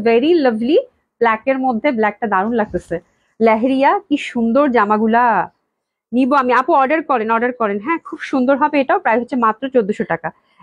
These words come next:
এত সুন্দর জামা, এত সুন্দর জামা। হাতের কাপড় কিন্তু totally আলাদা। ফিফটি প্লাস বডি, ফিফটি প্লাস হচ্ছে কামিজ লেন্থ, যে যেরকম চান সেরকম করে বানিয়ে পড়তে পারবেন। আর দোপাট্টাগুলো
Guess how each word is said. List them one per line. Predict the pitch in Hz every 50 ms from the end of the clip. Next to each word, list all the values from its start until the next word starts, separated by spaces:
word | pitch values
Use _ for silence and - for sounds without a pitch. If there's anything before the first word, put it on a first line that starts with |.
| -
এত | - 254 269 277 302 294 320 359 359 359 349 - - -
সুন্দর | 320 302 294 285 269 311 311 294 214
জামা, | 202 214 208 214 220 220 208
এত | 196 - 240
সুন্দর | 233 - 247 226 240
জামা। | 214 226 226 254 285
হাতের | 269 208 - 220 226
কাপড় | - 233 226 247 240
কিন্তু | 254 240 262
totally | - 247 233 240 247 254 269
আলাদা। | 240 202 202 202 208 320 494 494 - _ _ _ _ _ _ -
ফিফটি | 269 254 311
প্লাস | 285 302 294 294 - 247
বডি, | 226 240 233 247 311 302
ফিফটি | - 254 240 277
প্লাস | 240 247 240 240
হচ্ছে | 254 247 269 254
কামিজ | - 220 214 233 240 226 -
লেন্থ, | 285 302 440 359
যে | 262
যেরকম | 226 226 226 - 240 240
চান | - - 269 320
সেরকম | - - 233 226 - 220
করে | 208 233 226
বানিয়ে | 202 202 196 208 262 349 359
পড়তে | - 220 - - 196
পারবেন। | - 170 156 160 165 180 - _ _ _ - - - -
আর | 190 196
দোপাট্টাগুলো | 190 220 226 226 254 254 - 277 262 262 277 302